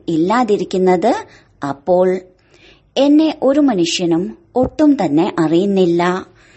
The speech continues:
ബാബ പറയുന്നു, "നിങ്ങൾ കുട്ടികൾ ഇത്രയും വലിയ ലിംഗം ഉണ്ടാക്കിയത് അത് എന്റെ ഈ ഒരു രൂപമല്ല." മനുഷ്യർ പറയുകയാണ്,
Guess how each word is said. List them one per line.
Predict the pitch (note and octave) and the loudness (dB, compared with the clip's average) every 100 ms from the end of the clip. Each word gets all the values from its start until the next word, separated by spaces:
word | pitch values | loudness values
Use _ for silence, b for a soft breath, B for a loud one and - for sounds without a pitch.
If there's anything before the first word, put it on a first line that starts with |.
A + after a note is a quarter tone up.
| b b - | b b -6
ബാബ | E3 C#3+ D#3 | -4 -4 -6
പറയുന്നു, | E3 D#3 D3+ D#3 B3 D#4 - B B - | -4 0 0 2 2 0 -2 B B -2
"നിങ്ങൾ | C4+ C#4+ C#4+ C#4 | 2 2 2 0
കുട്ടികൾ | C#4 D3+ D3+ D3+ G3 F4 - B _ | -2 -4 -2 0 0 -2 -6 B _
ഇത്രയും | C#4+ C#4+ D#4 D4+ D4+ C4+ | -6 -4 0 4 4 2
വലിയ | G3 F3 F#3+ G3 | 0 -2 -2 -2
ലിംഗം | F3 F3 G3+ G#3 G#3 - | -2 0 0 -2 -4 -4
ഉണ്ടാക്കിയത് | D#3+ C#3+ D3+ D#3+ - D#3+ D#3 A3 G3+ - b b b - | -4 -2 -2 -4 -2 0 2 0 -2 -8 b b b -10
അത് | A#3 A3+ A#3+ C#4 - _ - | -8 -4 -6 -6 -12 _ -6
എന്റെ | A#3+ C4 C4+ | 0 0 0
ഈ | D4 B3 C4 C#4 - | 0 -2 -2 -4 -4
ഒരു | G3+ A3+ | -6 -4
രൂപമല്ല." | E3+ D3+ D#3+ G#3 F#3+ D3+ D#3 D#3+ F3 - b b b b | -2 -2 -2 -4 -2 -2 0 -2 -4 -10 b b b b
മനുഷ്യർ | A#3+ C#4+ D4+ - D#4 D4 C#4+ | -2 2 2 0 -2 -2 -4
പറയുകയാണ്, | F#3+ D3+ F3 G3 G3+ D3+ D3 G3 G3 | -4 -4 -4 -2 -2 -2 -2 -2 -2